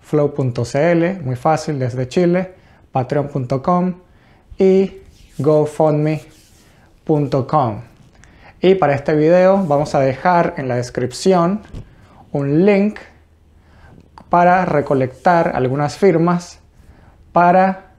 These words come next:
pedir la desvinculación de Reinaldo Rueda de la selección chilena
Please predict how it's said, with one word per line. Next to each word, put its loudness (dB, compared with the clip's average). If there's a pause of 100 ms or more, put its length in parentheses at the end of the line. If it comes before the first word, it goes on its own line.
(480)
pedir 2 (580)
la 0
desvinculación -2
de 0
Reinaldo -2
Rueda 2 (600)
de -2
la -2
selección -4
chilena 0